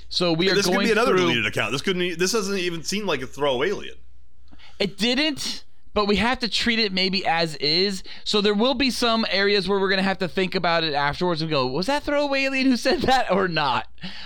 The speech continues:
Speaker 1: Um, because he deleted his account, and on this thread, there's a bunch of deleted accounts. Now, there are some random deleted accounts that would make sense. They're just random people, so we're gonna try to find,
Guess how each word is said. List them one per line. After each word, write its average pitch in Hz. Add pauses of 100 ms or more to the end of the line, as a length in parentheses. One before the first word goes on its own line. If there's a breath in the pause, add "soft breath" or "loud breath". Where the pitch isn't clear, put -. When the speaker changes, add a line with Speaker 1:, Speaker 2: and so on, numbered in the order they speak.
(100)
Speaker 1:
Um, 175
because 208
he 233
deleted 240
his 226
account, 185
and 160
on 165
this 170
thread, 160
there's 151
a 139
bunch 151
of 143
deleted 143
accounts. 165
Now, 147
there 135
are 165
some 156
random 139
deleted 131
accounts 131
that 120
would 120
make 120
sense. 127
They're 120
just 117
random 117
people, 151
so 147
we're 139
gonna 156
try 143
to 135
find, 127